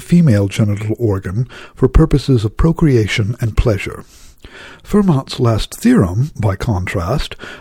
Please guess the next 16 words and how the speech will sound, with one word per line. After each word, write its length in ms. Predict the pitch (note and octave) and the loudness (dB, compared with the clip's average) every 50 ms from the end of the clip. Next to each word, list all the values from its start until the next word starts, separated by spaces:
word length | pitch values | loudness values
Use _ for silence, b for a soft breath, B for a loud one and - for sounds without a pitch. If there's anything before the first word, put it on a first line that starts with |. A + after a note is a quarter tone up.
| B B | B B
asserts 380 | C#3+ - - G3 F#3+ G3 - - | -4 -2 0 -2 -2 -2 -4 -6
that 140 | F3+ - | -4 0
when 160 | - C#3 C#3 - - | 0 0 0 2 0
x, 300 | F3 F#3 - - - - _ _ - | -2 -2 -2 -8 -10 -10 _ _ -2
y, 400 | A2+ A#2+ C3+ C3+ C3+ C3+ C#3 - | 0 2 2 2 2 0 -2 0
and 220 | - C3 B2 B2 G#2 | 0 0 0 0 0
z 420 | F2+ A#2+ B2+ A#2+ G#2 F#2+ G#2 - - | 2 4 4 4 4 2 0 -2 -2
are 140 | - A2+ G2+ | -2 -2 -2
whole 320 | - - C#3+ D#3+ D#3+ E3 D#3 | -2 -2 0 0 2 2 2
numbers, 600 | C#3+ A#2+ A#2 A2 G2+ G#2 G2 - G#2+ - - B B B B B B B | 2 2 2 2 0 -4 -6 -8 -10 -12 -14 B B B B B B B
each 280 | - C#3 D#3 - - - | 0 0 0 0 -2 2
raised 420 | B2+ B2 B2 A#2+ A#2 A2+ - - | 4 4 6 6 4 4 2 0
to 100 | - B2+ | -2 -2
the 100 | A2 G2+ | -2 -2
power 440 | - - - A#2+ A2+ G#2 G#2 G2 F#2+ | -2 -2 0 0 0 0 0 -2 -2
of 180 | - - - | -6 -10 -14